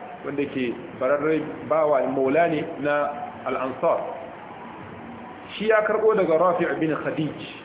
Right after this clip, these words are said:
wa Sahal bin Abi Hasma. Daga Rafi' bin Khadij da Sahal bin Abi Hasma annahuma haddatha,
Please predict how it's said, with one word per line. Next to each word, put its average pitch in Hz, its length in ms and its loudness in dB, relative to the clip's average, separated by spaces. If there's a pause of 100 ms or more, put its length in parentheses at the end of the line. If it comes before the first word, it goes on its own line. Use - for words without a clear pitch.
(240)
wa 131 180 0
Sahal 160 360 2
bin 160 260 0
Abi 143 240 2
Hasma. 131 460 -2 (1080)
Daga 135 220 2
Rafi' 175 240 4 (140)
bin 160 140 2
Khadij 156 380 0 (480)
da 139 300 4 (220)
Sahal 185 320 2
bin 160 140 2
Abi 127 280 -2
Hasma 135 640 0
annahuma 139 720 2
haddatha, 139 760 2